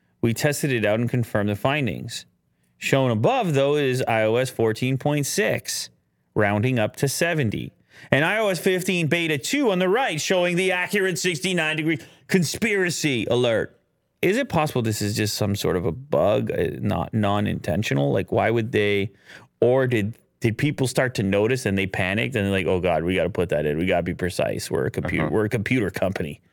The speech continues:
Speaker 1: technology company. We gotta get it right. No more funny games and jokes."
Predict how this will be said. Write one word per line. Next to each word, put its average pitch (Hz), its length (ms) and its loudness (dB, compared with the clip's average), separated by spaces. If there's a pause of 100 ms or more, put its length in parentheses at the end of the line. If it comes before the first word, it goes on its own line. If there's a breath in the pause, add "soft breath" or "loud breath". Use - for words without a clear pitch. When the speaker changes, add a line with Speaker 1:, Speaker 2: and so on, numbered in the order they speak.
(380 soft breath)
Speaker 1:
technology 110 480 0
company. 90 320 0
We 90 80 0
gotta 110 220 2
get 104 120 0
it 82 60 0
right. 101 320 0 (100)
No 117 160 0
more 107 360 0 (260)
funny 110 400 0 (160)
games 107 340 0
and 98 140 -2
jokes." - 460 -2